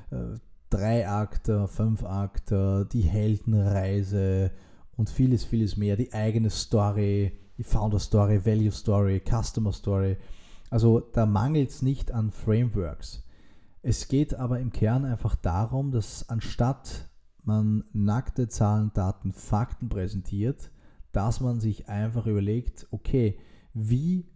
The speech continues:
kann ich das Ganze in Form einer Erzählung, in Form einer Geschichte rüberbringen? Wichtig, und das ist einfach das Entscheidende, es geht hier nicht darum, sich irgendetwas aus den Fingern zu saugen. Es geht jetzt nicht darum,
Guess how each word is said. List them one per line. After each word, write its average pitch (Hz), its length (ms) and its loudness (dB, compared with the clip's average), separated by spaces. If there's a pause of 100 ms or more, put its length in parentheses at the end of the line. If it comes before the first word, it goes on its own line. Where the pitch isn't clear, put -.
(120)
kann 117 280 2
ich 151 160 -6
das - 220 -4
Ganze 127 440 -4
in 135 240 -4
Form 117 380 -2
einer 107 220 -4
Erzählung, 113 680 -2
in 110 100 -6
Form 107 300 -4
einer 101 300 -2 (260)
Geschichte - 600 -2 (920)
rüberbringen? 113 760 6 (580)
Wichtig, 131 480 2
und 104 120 -2
das 131 160 -2
ist 139 120 -2
einfach 123 180 -2
das 120 140 -10
Entscheidende, 113 720 -2 (380)
es - 160 -4
geht 151 200 0
hier 165 100 0
nicht 143 240 -2
darum, 120 320 -2
sich - 240 -6
irgendetwas 113 580 -4
aus 101 120 -4
den 104 100 -6
Fingern 107 340 -2
zu 101 140 -6
saugen. 95 320 -2
Es - 140 -4
geht 143 160 0
jetzt - 260 -8
nicht - 240 -6
darum, 113 500 -2